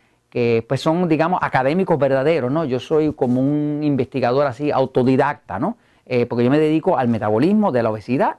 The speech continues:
y de la diabetes. Y ellos se dedican al metabolismo del cáncer, pero cuando nos conocimos, ellos se interesaron muchísimo en lo que yo hago, y yo me interesé también en aprender de ellos. Entonces hemos formado como un grupo de investigación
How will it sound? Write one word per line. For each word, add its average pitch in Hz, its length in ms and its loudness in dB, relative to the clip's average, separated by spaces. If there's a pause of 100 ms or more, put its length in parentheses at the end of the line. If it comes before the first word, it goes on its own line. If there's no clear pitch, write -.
(120)
y 135 80 -6
de 117 80 -4
la 104 60 -6
diabetes. 104 400 -6 (340)
Y 135 80 -2
ellos 185 220 2
se 220 80 2
dedican 214 560 0
al 135 120 -2
metabolismo 131 560 -2
del 170 140 -2
cáncer, 226 460 -2 (200)
pero 226 320 0 (260)
cuando 156 280 0
nos 208 200 0 (120)
conocimos, 208 600 0 (120)
ellos 151 200 0
se 175 60 0
interesaron 170 460 0
muchísimo 170 380 0
en 143 80 2
lo 131 60 0
que 143 100 0
yo 214 120 2
hago, 196 280 -4 (400)
y 135 100 0
yo 135 140 4
me 151 80 2
interesé 147 320 0
también 196 240 0
en 139 60 0
aprender 131 360 0
de 269 80 4
ellos. 180 180 -2
Entonces 175 300 -2
hemos 226 220 2
formado 226 360 2
como 165 200 -2
un 185 100 2
grupo 208 260 2
de 196 60 0
investigación 185 680 -2